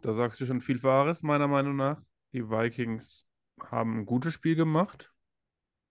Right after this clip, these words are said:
Ich finde, teamübergreifend. Wir werden gleich mal über individuelle Schwächen und Stärken vielleicht noch reden.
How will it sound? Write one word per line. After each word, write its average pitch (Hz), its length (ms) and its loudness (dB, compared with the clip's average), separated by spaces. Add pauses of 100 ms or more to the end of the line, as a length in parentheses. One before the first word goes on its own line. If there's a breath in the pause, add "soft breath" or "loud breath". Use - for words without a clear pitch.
(100)
Ich - 60 -20
finde, 113 300 -6
teamübergreifend. 120 1200 4 (360)
Wir 117 80 -6
werden 113 160 -6
gleich 107 260 0
mal 107 180 6
über 104 160 6
individuelle 107 720 6
Schwächen 110 540 0
und 101 120 0
Stärken 110 380 2
vielleicht 110 320 -2
noch 113 140 0
reden. 143 300 4